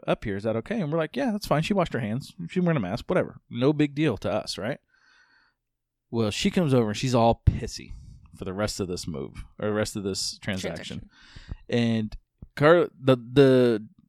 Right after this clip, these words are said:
Speaker 1: the pharmacist had given us a Clorox wipe. So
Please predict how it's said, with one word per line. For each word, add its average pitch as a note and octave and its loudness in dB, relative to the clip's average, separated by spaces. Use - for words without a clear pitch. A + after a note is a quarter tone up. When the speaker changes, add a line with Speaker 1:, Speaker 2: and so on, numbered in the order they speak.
Speaker 1:
the A2+ 0
pharmacist F3 4
had B2 4
given C#3 6
us A#2 0
a C3+ -2
Clorox G2+ -2
wipe. - -4
So - -4